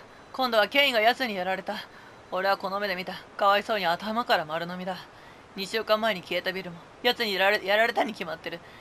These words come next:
子供が生まれるのをあんなに楽しみにしてたんだ。ただの失踪なんかじゃないって何度も訴えたのに、アールピーディーはまるで取り合ってくれなかった。クソったれ！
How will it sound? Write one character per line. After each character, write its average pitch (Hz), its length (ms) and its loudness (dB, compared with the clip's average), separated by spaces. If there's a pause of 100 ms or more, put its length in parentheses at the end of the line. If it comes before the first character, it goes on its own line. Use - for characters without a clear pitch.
(120)
子 - 100 -10
供 190 140 -2
が 185 80 -6
生 190 80 -10
ま 185 120 -2
れ 190 100 -2
る 196 100 -6
の 190 120 -10
を - 20 -14 (220)
あ 214 120 6
ん 226 40 -6
な 254 80 4
に 254 60 0
楽 277 200 4
し 330 120 -4
み 302 120 -4
に 180 100 -8
し - 60 -14
て 233 80 0
た 190 100 0
ん 165 40 -12
だ。 180 200 -8 (720)
た 220 100 -4
だ 196 100 -2
の 156 100 -12
失 - 300 -14
踪 190 80 -4
な 190 120 -4
ん 202 40 -10
か 208 80 -10
じ 156 60 -10
ゃ 151 40 -12
な 147 100 -14
い 190 40 -12
っ - 20 -20
て - 140 -20 (220)
何 277 200 4
度 254 120 2
も 175 120 -6
訴 233 180 4
え 220 40 4
た 214 120 0
の 185 80 -6
に、 151 100 -14 (720)
ア 190 100 6
ー 202 80 4
ル 196 80 -4
ピ 202 140 -8
ー 196 60 -4
デ 190 80 -8
ィ - 20 -6
ー 190 40 -6
は 165 60 -6
ま 156 140 -4
る 196 60 -4
で 233 80 2
取 226 160 -2
り 220 80 4
合 226 40 4
っ - 20 -10
て - 120 -14
く - 100 -18
れ 147 60 -14
な 156 100 -12
か 143 60 -16
っ - 100 -16
た。 - 160 -16 (880)
ク - 80 -8
ソ - 140 6
っ - 40 0
た 247 140 6
れ！ 214 240 0